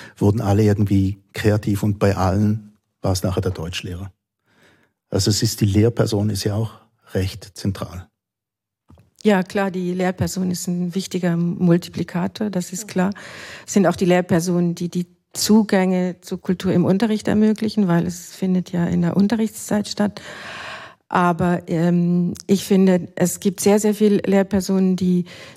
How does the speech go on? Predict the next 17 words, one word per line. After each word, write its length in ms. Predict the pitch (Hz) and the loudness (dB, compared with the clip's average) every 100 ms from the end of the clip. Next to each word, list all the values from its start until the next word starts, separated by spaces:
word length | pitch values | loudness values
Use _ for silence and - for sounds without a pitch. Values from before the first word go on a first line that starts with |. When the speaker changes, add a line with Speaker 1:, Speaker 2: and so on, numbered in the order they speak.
| - | -4
Speaker 2:
die 160 | 196 180 | 2 4
da 120 | 185 | 4
eine 160 | 170 170 | 4 4
Offenheit 440 | 202 226 196 196 | 2 0 -2 0
mitbringen, 560 | 190 185 - 190 185 185 | -2 -2 -2 2 2 2
auch 240 | - 180 175 | 2 2 0
die, 380 | - 185 175 175 - - - _ | -6 -2 -2 -4 -8 -20 -20 _
die 60 | - | -4
Kulturschaffenden 1300 | - 208 208 196 196 185 180 190 185 180 185 185 | 0 0 2 2 2 0 2 2 4 4 4 2
in 180 | - 190 | 2 2
die 80 | 190 | 4
Schule 260 | 185 190 180 | 2 2 4
reinzulassen, 720 | 180 233 233 208 220 - 226 | 2 2 0 -2 -2 0 2
also 220 | 170 - - | 2 0 -4
Expertinnen, 880 | 175 170 - 196 208 - 220 226 214 | -4 -4 0 2 2 2 2 4 2
zusätzliches 640 | 202 208 196 185 202 - 180 | 0 -2 0 -2 -4 -4 -4
Expertenwissen, 1000 | - - - 185 185 190 175 - 185 180 | -6 -6 0 0 2 2 2 0 0 -2